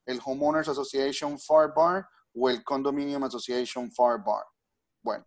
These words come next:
entonces, como no vamos a trabajar con el crisp, no es que sea ni más difícil ni más fácil, sino que, eh, so-, son formatos diferentes. Pero hoy vamos a trabajar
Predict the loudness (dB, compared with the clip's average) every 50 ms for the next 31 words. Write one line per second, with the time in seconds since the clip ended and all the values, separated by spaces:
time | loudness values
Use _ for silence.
0 | _ _ _ _ -2 -2 -2 -2 -6 -14 _ _ _ -10 -8 -6 -4 0 2 4
1 | 4 6 6 4 4 4 4 4 4 4 2 0 0 -2 0 -2 -2 -4 -2 0
2 | 2 2 2 0 -2 -6 -10 -12 _ _ _ _ _ _ _ _ _ _ _ _
3 | _ _ _ _ _ _ _ _ _ _ _ -8 -6 -6 -4 -6 -4 0 0 2
4 | 2 0 0 0 0 0 0 0 -2 -4 -4 -2 -4 -4 -4 -4 -4 -4 -2 -2
5 | -2 -2 -2 -2 0 0 0 0 -2 -4 -6 -6 -8 -10 -8 -6 -4 -2 -2 -4
6 | -2 -2 -2 -2 -4 -6 -10 _ _ _ _ _ -2 0 0 0 -2 -6 -10 -16
7 | -18 -16 -16 -16 -16 -6 -4 -4 -4 -4 -8 _ _ _ -10 -4 -2 0 2 4
8 | 4 4 4 2 0 -2 -2 -4 -10 -16 -12 -10 -10 -10 -6 -4 -4 -2 -2 -4
9 | -6 -8 -10 -10 -6 -4 -2 -2 -2 -4 -2 0 2 2 2 2 -2 -6 _ _
10 | _ _ _ 2 2 4 4 0 0 2 2 4 4 4 2 0 0 -2 -4